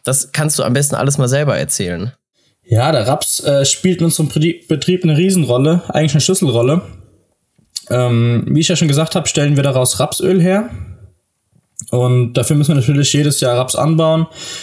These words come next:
Speaker 2: Die Nachbarlandwirte, die Kollegen haben irgendwann mal aufgehört, Raps anzubauen. Und wir waren zum Schluss die einzigen, die im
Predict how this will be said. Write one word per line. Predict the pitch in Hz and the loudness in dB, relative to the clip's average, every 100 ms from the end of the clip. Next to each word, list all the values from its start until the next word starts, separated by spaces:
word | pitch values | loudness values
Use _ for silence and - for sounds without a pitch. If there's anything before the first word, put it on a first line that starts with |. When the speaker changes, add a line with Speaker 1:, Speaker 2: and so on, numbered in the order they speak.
| - - | -8 -2
Speaker 2:
Die | 139 | 0
Nachbarlandwirte, | 175 - 180 165 165 - - - 156 165 170 160 | 0 0 2 2 0 -6 -8 -2 0 0 0 -2
die | 135 131 | -4 -2
Kollegen | 139 151 160 143 | 0 2 2 2
haben | 131 135 | 2 0
irgendwann | - 151 147 | 0 0 2
mal | 131 | 0
aufgehört, | - - 185 185 170 | -2 0 0 0 0
Raps | 180 - | -2 0
anzubauen. | 180 - 170 208 165 | 0 0 0 2 2
Und | 143 139 | 2 2
wir | 160 | 2
waren | 160 147 139 | 2 0 -2
zum | 151 | -2
Schluss | 170 160 | 0 0
die | - 113 | 0 0
einzigen, | 190 - 160 156 147 | 0 0 0 0 0
die | 151 | 0
im | 135 135 139 135 | 2 2 2 0